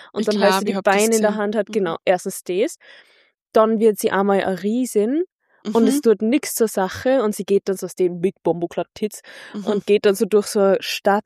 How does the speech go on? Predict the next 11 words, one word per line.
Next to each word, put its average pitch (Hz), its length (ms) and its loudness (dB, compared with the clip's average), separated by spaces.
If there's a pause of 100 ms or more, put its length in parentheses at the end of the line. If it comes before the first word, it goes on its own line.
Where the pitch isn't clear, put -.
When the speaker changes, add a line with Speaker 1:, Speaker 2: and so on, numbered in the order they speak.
Speaker 1:
und 214 120 -2
ist - 160 -8
so 196 80 4
eine 185 120 2
Riesin. 220 380 -2
Das 170 180 2
ist, - 160 -12 (360)
das 180 160 -2
ist 208 120 -2
ein 247 60 0
Fetisch, 254 560 -4